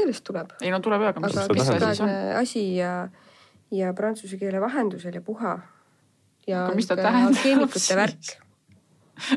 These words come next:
Speaker 3: Andel mi-
Speaker 1: Alkoholi.
Speaker 2: Ah, see ei aita üldse
Speaker 1: Ma küsisin,
Speaker 2: edasi,
Speaker 1: kust
Speaker 2: et
Speaker 1: see tuleb?
Speaker 2: filoloogia
Speaker 1: Keelest,
Speaker 2: osas.
Speaker 1: keelt
Speaker 3: Keel-,
Speaker 1: küsisin.
Speaker 3: okei.
Speaker 1: Keelt küsisin, kust see tuleb.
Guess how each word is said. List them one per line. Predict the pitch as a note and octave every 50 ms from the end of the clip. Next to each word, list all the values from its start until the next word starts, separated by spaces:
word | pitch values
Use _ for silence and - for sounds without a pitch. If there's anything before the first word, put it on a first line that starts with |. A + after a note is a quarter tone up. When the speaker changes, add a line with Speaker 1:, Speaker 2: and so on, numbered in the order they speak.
| - - - - -
Speaker 3:
Andel | - G#2+ A#2 A#2 A2
mi- | A2+ -
Speaker 1:
Alkoholi. | A3+ - - - - G3+ G3 F3+ D#3+ D#3+ D#3 D3+ C#3+ C#3 - -
Speaker 2:
Ah, | - B3+ C4 C4+ D4 D#4+ D#4 - - - - - - - - -
see | - - - C#4 C#4+ B3+
ei | A3+
aita | G#3+ G#3+ G#3+ - - - - F#3
üldse | - E3 F3+ F#3+ G3+ - A#3
Speaker 1:
Ma | A#3
küsisin, | - D4 - G#4
Speaker 2:
edasi, | A4 - - A3+ C4+
Speaker 1:
kust | - -
Speaker 2:
et | - - E4+
Speaker 1:
see | D4 A#3+ B3+
tuleb? | B3 A#3 F#4 G4 D4 A#3+ G#3 F3+
Speaker 2:
filoloogia | E3+ A3 A3 G#3 G3 G3 F#3+ C4+ D4 E4+
Speaker 1:
Keelest, | G4 G4+ F#4 C4 F3 E3 F3 F3 F3+
Speaker 2:
osas. | F#3 - -
Speaker 1:
keelt | - A#3 B3 C#4+ D#4 C#4 A3 -
Speaker 3:
Keel-, | - - A#2+ B2+
Speaker 1:
küsisin. | B2+ C3 C3+ B2 A#2 C3 E3 D#3+ -
Speaker 3:
okei. | - - C3 B2 - - - C3+ B2+ - _
Speaker 1:
Keelt | - C4 D4+ E4+ D#4 A3+ - -
küsisin, | - G3 G#3 - G3 F#3 - F#3 F3 E3
kust | E3+ G3 G#3 - - -
see | F#3+
tuleb. | - G3+ G#3+ A3+ G3+ D#3+ - - - -